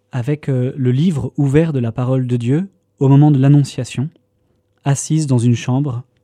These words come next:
en prière. Elle n'est plus la toute petite jeune fille auprès de sa mère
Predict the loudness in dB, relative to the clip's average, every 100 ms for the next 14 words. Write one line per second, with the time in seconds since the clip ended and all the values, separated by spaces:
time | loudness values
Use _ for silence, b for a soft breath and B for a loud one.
0 | _ _ -6 -4 -6 -6 -10 -16 _ _
1 | _ _ _ b b b b b b b
2 | b b b _ _ _ 0 0 0 0
3 | 2 2 -2 -6 -6 -6 -4 -2 -2 -2
4 | -2 -2 -4 -10 _ _ _ -10 -8 -4
5 | -6 -6 -4 -2 -2 -4 -10 -20